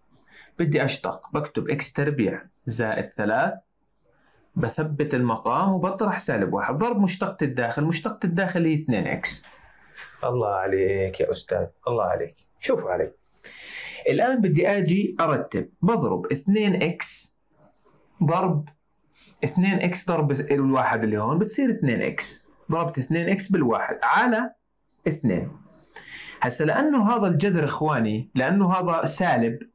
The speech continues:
بنزله تحت القوس، بنزله تحت. ولأنه القوة كسر بحوله لجذر.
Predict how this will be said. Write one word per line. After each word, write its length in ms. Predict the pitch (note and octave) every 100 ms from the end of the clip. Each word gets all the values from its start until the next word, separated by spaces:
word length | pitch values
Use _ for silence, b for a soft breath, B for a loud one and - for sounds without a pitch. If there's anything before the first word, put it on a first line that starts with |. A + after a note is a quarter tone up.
| -
بنزله 420 | D#3 A#3 G3 G3+
تحت 240 | F3+ D3+ -
القوس، 600 | G2 F2+ F2+ - - _ _ _ _ _ _ _ _ _ _ _ - -
بنزله 380 | A#2 D#3 D3 C3+
تحت. 320 | - - - _ _ _ _ _ B B B B B
ولأنه 440 | B3 - C4 D#4 B3
القوة 320 | D4 C4 A3+
كسر 540 | A#3+ A3+ G3 F#3+ F#3+
بحوله 480 | - F3 G#3 B3+ A3
لجذر. 500 | F3 B2 A2+ F#2+ -